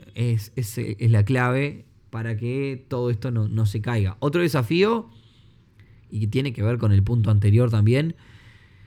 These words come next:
es la protección de datos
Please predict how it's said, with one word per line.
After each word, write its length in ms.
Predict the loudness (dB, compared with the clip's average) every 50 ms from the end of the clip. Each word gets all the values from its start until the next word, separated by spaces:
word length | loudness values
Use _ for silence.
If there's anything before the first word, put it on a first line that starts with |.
| -20 -20 -20 _ _ _ _ _ _ _ _ _
es 180 | -2 0 2 4
la 200 | 4 4 2 2
protección 580 | 0 0 0 0 -2 -2 0 0 0 0 2
de 80 | 2 2
datos 720 | 2 2 2 0 0 0 0 -2 -6 -12 -12 -14 -16 -18